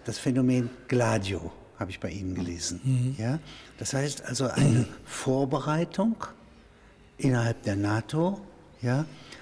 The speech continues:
Speaker 1: Was geschieht, was machen wir, was haben wir für Untergrundstrukturen für den Fall, dass wir überrollt werden?
Speaker 2: Genau.
Speaker 1: Militärisch werden wir überrollt und jetzt bauen wir die Widerstandsbewegung dagegen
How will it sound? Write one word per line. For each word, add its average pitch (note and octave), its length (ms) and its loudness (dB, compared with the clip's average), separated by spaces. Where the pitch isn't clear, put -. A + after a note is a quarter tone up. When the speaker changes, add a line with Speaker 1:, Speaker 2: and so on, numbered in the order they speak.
Speaker 1:
Was C#3+ 340 2
geschieht, - 540 0
was - 240 0
machen D3+ 360 4
wir, G#2+ 200 2
was C#3 160 2
haben D#3+ 100 4
wir D#3 80 2
für C3 280 2
Untergrundstrukturen C3+ 2000 0
für C#3 100 0
den C3+ 100 4
Fall, C#3+ 160 2
dass C#3 160 -2
wir D3 80 4
überrollt B2 580 0
werden? F2 300 -2
Speaker 2:
Genau. A#2+ 120 6
Speaker 1:
Militärisch C#3 420 2
werden C#3+ 180 2
wir B2 80 4
überrollt B2+ 560 2
und B2 60 0
jetzt D3+ 160 2
bauen C#3 240 2
wir D3 160 4
die A#2+ 220 4
Widerstandsbewegung D3+ 720 2
dagegen B2+ 400 0